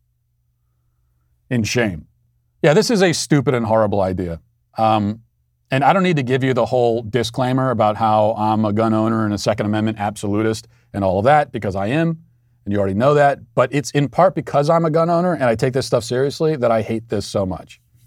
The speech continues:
First of all, guns are not toys. Okay? Yeah, it's fun to go shoot. Shooting is a fun hobby. Collecting guns is fun. All that stuff is fun. Nothing wrong with that stuff being fun. It's still not a toy, though.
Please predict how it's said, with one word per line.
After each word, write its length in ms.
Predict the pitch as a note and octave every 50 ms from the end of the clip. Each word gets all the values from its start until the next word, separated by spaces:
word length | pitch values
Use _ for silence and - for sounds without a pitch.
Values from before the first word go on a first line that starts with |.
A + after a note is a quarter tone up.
| _ _ _ _ _ _ _
First 200 | - G#3+ A3 -
of 60 | B3+
all, 120 | A3+ F#3 D3
guns 320 | B2 C#3+ D#3 F#3 G3 F3
are 140 | D3+ D3 C#3+
not 240 | C3+ C3+ C3 A#2+ -
toys. 400 | - C#3 A#2+ G2 D#2+ - - _ _ _ _ _ _ _ _ _ _ _ _ _ _ _ -
Okay? 180 | A#2+ C#3+ C3 - - - _ _ -
Yeah, 140 | D#3+ D#3+ C#3+
it's 100 | C3+ -
fun 240 | - D3+ D3+ F3
to 60 | F#3 F3
go 140 | G3 G3+
shoot. 340 | F#3 - - A#2+ B2+ E3 - _ _ _ _ _ _ _ _ _ _ _ _ _ _ _ -
Shooting 360 | - - - D#3 D#3 D#3+ E3
is 120 | E3 C#3+
a 60 | D#3+ -
fun 200 | - D#3 D#3 A#2+
hobby. 320 | A2+ G#2+ G#2 A2+ B2+ C3 - _ _ _ _ -
Collecting 400 | - C3 B2+ C3 - E3 D3+ C#3
guns 260 | C3 C3 C3 B2+ G#2+
is 120 | A2+ G#2+ -
fun. 260 | - G#2+ G2+ A2 A#2
All 180 | A#2 B2+ D#3+
that 100 | G3 G#3 -
stuff 140 | - G#3 G3+
is 100 | E3+ -
fun. 140 | - A3
Nothing 200 | C#3+ E3+ F3 F#3
wrong 220 | E3 E3+ F3+ G3 F3+
with 120 | C#3 A#2
that 160 | C#3+ D3 D3+
stuff 300 | - - - D3+ B2 - -
being 240 | C#3 C3 A#2 G#2+ A2
fun. 440 | - - E3+ G#3 F#3 A#2+ G2+ - - _ _ _ _ _ _ _ -
It's 120 | A#2+ - -
still 200 | - G3+ G3+ F#3+
not 160 | F3+ D#3 C3
a 40 | A#2
toy, 300 | - - D#3 D3 C#3 A2
though. 240 | F#2 D2+ - -